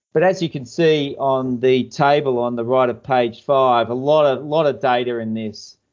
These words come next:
Uh, we're tracking the leading candidates, and, uh, we've got about thirty drugs, I think, on this list. Uh, and the good news is there's five leaders targeting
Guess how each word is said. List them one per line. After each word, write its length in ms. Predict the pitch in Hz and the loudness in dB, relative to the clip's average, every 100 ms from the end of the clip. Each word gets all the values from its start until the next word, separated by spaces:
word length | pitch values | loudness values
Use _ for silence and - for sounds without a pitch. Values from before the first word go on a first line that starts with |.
| _ _ 120 | _ _ -4
Uh, 240 | 120 123 | -2 -2
we're 300 | 131 180 147 | 0 0 0
tracking 840 | - 160 151 147 143 131 127 113 - _ _ _ _ 127 | -2 0 0 -2 -8 -8 -8 -10 -18 _ _ _ _ -8
the 80 | |
leading 420 | 123 139 131 120 110 | -2 0 0 -4 -6
candidates, 880 | 139 139 135 127 123 120 _ - _ _ _ _ _ | -6 -4 -2 -2 -2 -6 _ -20 _ _ _ _ _
and, 540 | 123 127 123 120 117 123 | -4 -2 0 -2 -4 -2
uh, 80 | 123 | -2
we've 180 | 135 | 0
got 140 | 147 127 | 0 -2
about 480 | 110 120 113 - _ _ - | 0 0 0 -4 _ _ 0
thirty 300 | 131 120 110 | 0 0 -4
drugs, 420 | 127 123 117 120 | 0 0 0 -2
I 120 | 110 | -4
think, 240 | 127 113 | -4 -4
on 180 | 117 110 | -4 -2
this 240 | 110 110 127 | -6 -8 -4
list. 500 | 127 117 113 - _ _ _ _ _ | 0 0 -4 -20 _ _ _ _ _
Uh, 440 | 117 117 117 117 117 | -2 0 0 0 -2
and 600 | 135 123 123 120 110 - _ _ - | -4 -2 -2 -2 -6 -10 _ _ -4
the 80 | 127 | -4
good 320 | - 196 151 | 0 -2 0
news 340 | 139 127 117 | -4 -4 -2
is 320 | 135 135 131 | 2 2 0
there's 260 | 135 127 120 | -2 -2 -2
five 500 | - 151 147 139 113 | 0 4 4 2 0
leaders 520 | 131 139 127 120 110 | 0 0 2 -2 -4
targeting 800 | - 131 127 123 120 120 117 | -4 0 0 0 -6 -8 -10